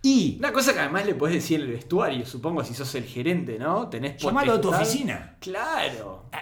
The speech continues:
Speaker 1: eh,
Speaker 2: Vení
Speaker 1: pero
Speaker 2: a charlar un rato.
Speaker 1: a eso iba, y me refería a lo de la na-, por eso me acordé, porque venía
Speaker 2: Mm.
Speaker 1: de, de lo de la narrativa y
Speaker 2: Mm.
Speaker 1: hablábamos de, eh, los tipos, los jugadores que están calientes con lo-, los blog journalists, pero que los leen,
Speaker 2: Mm.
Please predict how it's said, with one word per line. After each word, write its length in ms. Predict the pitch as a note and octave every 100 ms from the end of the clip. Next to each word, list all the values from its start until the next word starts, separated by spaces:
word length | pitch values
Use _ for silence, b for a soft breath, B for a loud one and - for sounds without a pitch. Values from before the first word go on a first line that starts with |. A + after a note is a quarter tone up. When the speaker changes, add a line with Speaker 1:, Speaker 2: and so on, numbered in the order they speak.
| -
Speaker 1:
eh, 60 |
Speaker 2:
Vení 80 | F#3
Speaker 1:
pero 140 | F#3+ -
Speaker 2:
a 40 |
charlar 380 | - B3 G#3 F#3+
un 80 | D3+
rato. 320 | C#3 B2 -
Speaker 1:
a 100 | F#3+
eso 220 | G#3+ G#3+
iba, 340 | F#3 C#3+ D#3 -
y 140 | C3
me 180 | A#2+ B2
refería 340 | A#2 A2+ B2+ C#3
a 20 |
lo 120 | B2+
de 80 | A#2
la 120 | A#2+
na-, 120 | A#2+
por 260 | A#2+ G#2+ C3+
eso 120 | D#3+
me 80 | D3+
acordé, 340 | B2 A2+ A2+ A2+
porque 300 | G2+ F#2+ G#2
venía 260 | A2 C3
Speaker 2:
Mm. 100 | A#2 G#2+
Speaker 1:
de, 240 | G#2 G#2
de 60 | G#2
lo 100 | A2
de 80 | A2
la 120 | G#2+
narrativa 680 | A#2 B2+ C#3 F3 F#3 F3+ -
y 180 | B2+ A#2
Speaker 2:
Mm. 40 |
Speaker 1:
hablábamos 600 | A#2 C3 D3 C#3+ B2+ G#2 G2
de, 300 | G2+ F#2+ B B B B
eh, 220 | G2 G#2 G#2
los 580 | G#2 G2 G2+ G2+ F2+ - - _
tipos, 380 | - D#3 C#3 B2+
los 120 | G#2+
jugadores 260 | G#2 A2 C#3
que 40 |
están 180 | A2 A#2+
calientes 460 | A#2+ A2+ C3 C3 A#2
con 200 | G#2+ G#2
lo-, 360 | G#2 G#2 G2+ G2+
los 260 | G2+ G2
blog 240 | A2 A#2+ A#2
journalists, 760 | - D3+ C3+ F3 D3 C#3+ - - B B B - -
pero 180 | A2 G#2+
que 60 |
los 200 | A2 G#2+
leen, 440 | E3+ F#3+ C#3+ A#2+ C3+ C#3 D3 E3+ - -
Speaker 2:
Mm. 60 | -